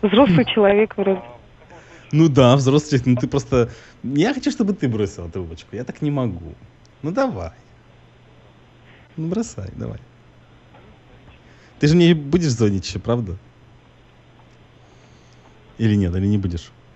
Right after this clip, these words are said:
Speaker 1: Вы перепутали, по-моему, организацию.
Speaker 2: <laughs> В смысле перепутал? Не понял.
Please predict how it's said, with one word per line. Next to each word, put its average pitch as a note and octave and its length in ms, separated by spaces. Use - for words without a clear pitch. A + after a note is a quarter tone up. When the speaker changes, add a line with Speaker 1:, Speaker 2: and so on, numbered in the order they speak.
Speaker 1:
Вы A#3+ 220
перепутали, B3 560
по-моему, F#3 680
организацию. G3 840
Speaker 2:
<laughs> - 180
В B2+ 800
смысле A#2+ 320
перепутал? F#2 380
Не G#2 140
понял. G2 420